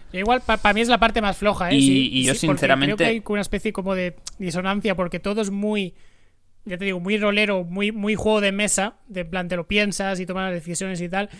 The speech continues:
Speaker 1: y después tiene esta parte de videojuego que entiendo por qué la han hecho, y ya te digo, en el dos es infinitamente mejor,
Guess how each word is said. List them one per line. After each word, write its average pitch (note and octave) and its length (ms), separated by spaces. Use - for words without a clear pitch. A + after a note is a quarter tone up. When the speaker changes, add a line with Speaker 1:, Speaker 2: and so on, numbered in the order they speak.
Speaker 1:
y F3+ 60
después F#3 240
tiene A3+ 100
esta G3+ 200
parte F#3+ 200
de F3+ 80
videojuego F3 480
que E3+ 80
entiendo E3+ 380
por F#3 160
qué F#3+ 100
la F3+ 100
han F3 220
hecho, G3 380
y E3+ 100
ya D#3 120
te E3+ 80
digo, F3 80
en D#3+ 80
el D#3 80
dos F3 240
es F3 140
infinitamente E3+ 720
mejor, F#3 280